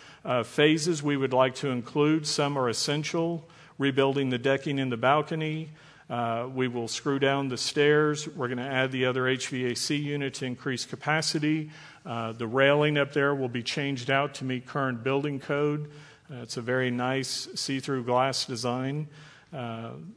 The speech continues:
they, we will be rebuilding the cry rooms. There will be new carpet and flooring, obviously, as everything has to be taken out, and changing the configuration of the room.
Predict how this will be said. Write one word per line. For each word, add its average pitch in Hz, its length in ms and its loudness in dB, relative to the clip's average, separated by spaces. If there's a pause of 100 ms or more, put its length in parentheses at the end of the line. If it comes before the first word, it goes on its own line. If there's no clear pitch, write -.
(240)
they, 127 400 2
we 127 200 0
will 123 100 0
be 123 140 0
rebuilding 127 520 2
the 113 80 -2
cry 143 360 2
rooms. 151 640 -2
There 123 140 -4
will 120 80 -2
be 123 160 -2
new 123 160 0
carpet 131 420 0
and 120 160 -4
flooring, 139 400 0
obviously, 135 580 0
as 120 140 -2
everything 123 360 -4
has 131 220 -6
to 135 60 -6
be 120 200 -4
taken 123 440 -4
out, 135 320 -2 (460)
and 117 160 -4
changing 135 460 -2
the 123 80 -2
configuration 127 840 -4
of 120 80 -8
the 123 80 -6
room. 123 500 -4